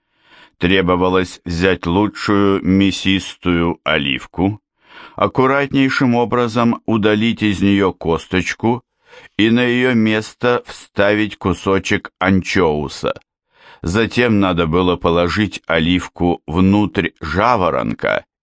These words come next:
и зажарить. Потом заключить его в жирную перепёлку и приготовить. После этого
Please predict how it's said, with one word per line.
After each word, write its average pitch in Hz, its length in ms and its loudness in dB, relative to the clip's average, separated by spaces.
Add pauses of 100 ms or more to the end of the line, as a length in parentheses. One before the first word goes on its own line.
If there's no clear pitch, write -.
и 117 100 2
зажарить. 90 880 -4 (480)
Потом 95 580 0 (420)
заключить 120 800 -2
его 101 760 0
в 92 100 -6
жирную 113 640 0
перепёлку 92 1040 -2 (560)
и 107 80 0
приготовить. 80 1120 -2 (600)
После 110 440 2
этого 113 640 0